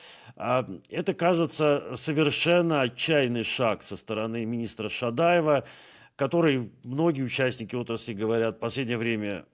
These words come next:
очень грустный. Может быть, грустный он потому, что его заместитель на войну ушёл, и ему следующему намекнул-, намекнули.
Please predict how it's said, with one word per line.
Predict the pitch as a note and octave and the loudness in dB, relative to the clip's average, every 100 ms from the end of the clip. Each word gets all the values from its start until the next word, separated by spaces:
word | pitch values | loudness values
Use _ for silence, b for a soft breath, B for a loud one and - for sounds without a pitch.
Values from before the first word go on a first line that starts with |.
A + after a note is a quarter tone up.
| _ | _
очень | - F3 - E3 | -2 0 2 0
грустный. | C#3 D#3 D#3+ C#3 - C3 A#2 F2+ | 2 2 2 0 -2 -2 -2 -6
Может | D#2+ G#2+ A2+ | -6 -4 -4
быть, | G#2+ G2 | -6 -8
грустный | A2 C#3+ C3+ B2 | -6 -6 -4 -4
он | A2+ | -4
потому, | A2 A2+ A2+ A#2 | -4 -2 -2 -4
что | A2+ A2+ | -6 -6
его | G#2+ G#2+ | -4 -4
заместитель | G#2 A2+ G#2 E3+ E3 D3 | -4 -6 -6 -6 -4 -2
на | C3+ | 0
войну | B2+ C3+ C3+ B2+ | 2 2 0 -2
ушёл, | A#2 - A#2 A2 F#2 | -4 -2 0 0 -2
и | A2+ | -6
ему | A#2+ A#2+ | -6 -6
следующему | - A#2 A2 G#2 A2 G#2+ | -4 -4 -4 -6 -6 -4
намекнул-, | G#2+ G#2 G2 G#2 G#2 G2 - | -4 -6 -6 -4 -2 -2 -4
намекнули. | G#2+ A2+ A2 - A2 G#2+ G2 | -4 -2 -2 -2 -2 0 0